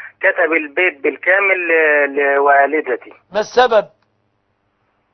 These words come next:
Speaker 1: آه، هو ك-، يعني هم ال-، اخواتي دول متزوجين، آه، بره، آه، في بيت وحديهم، وقبل ما يتوفى فيعني بقت ذهبها واشترت جزء من عمي و-،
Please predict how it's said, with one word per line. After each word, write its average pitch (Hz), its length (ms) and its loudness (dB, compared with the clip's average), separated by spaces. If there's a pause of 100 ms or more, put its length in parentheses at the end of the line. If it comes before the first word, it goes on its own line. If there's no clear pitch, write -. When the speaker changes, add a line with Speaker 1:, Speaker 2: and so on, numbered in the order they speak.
(880)
Speaker 1:
آه، 160 180 0
هو 185 300 2
ك-، - 80 -4
يعني 156 400 0
هم 175 300 0
ال-، 147 800 2
اخواتي 175 380 0
دول 175 260 0
متزوجين، 156 840 -2
آه، 143 220 0
بره، 196 480 2 (360)
آه، 156 260 0
في 165 80 -2
بيت 208 220 -2
وحديهم، 139 680 -2
وقبل 156 760 2
ما 165 100 0
يتوفى 170 560 0
فيعني 147 520 0 (320)
بقت 156 300 0
ذهبها 190 580 0
واشترت 170 500 0
جزء 175 360 -4
من 151 340 -4
عمي 202 480 -2
و-، 151 720 0